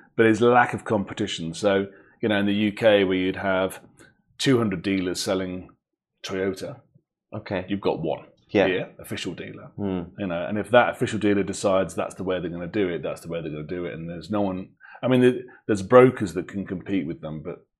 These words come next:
Speaker 1: they do own the brand in, in the marketplace. I think the lack of competition for the official dealers is something I'm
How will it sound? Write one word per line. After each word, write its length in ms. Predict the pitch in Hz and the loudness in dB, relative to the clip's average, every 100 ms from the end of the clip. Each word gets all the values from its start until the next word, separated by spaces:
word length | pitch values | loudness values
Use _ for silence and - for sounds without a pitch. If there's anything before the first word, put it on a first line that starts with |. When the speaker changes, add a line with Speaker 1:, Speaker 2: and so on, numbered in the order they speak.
| _ | _
Speaker 1:
they 360 | 76 107 98 90 | -10 -2 -2 -2
do 240 | 85 85 | -4 -2
own 180 | 82 85 | -2 -4
the 80 | 80 | -6
brand 340 | 82 82 80 | -6 -6 -8
in, 120 | 78 | -12
in 80 | - | -12
the 80 | 82 | -10
marketplace. 720 | 85 87 - - 82 76 123 | -10 -12 -14 -12 -10 -6 2
I 20 | |
think 280 | 139 156 135 | 4 4 0
the 60 | 127 | 4
lack 220 | 165 160 | 4 4
of 140 | 143 | -2
competition 720 | - 139 - - 135 123 107 | -2 -4 -4 -4 -2 -2 -2
for 80 | 101 | -2
the 100 | 104 | -2
official 320 | 101 123 110 | -2 -2 -4
dealers 560 | 92 95 90 87 85 - | -2 -2 -4 -6 -10 -12
is 240 | - 92 - | -10 -8 -8
something 300 | 104 98 92 | -8 -6 -6
I'm 240 | 92 90 | -8 -12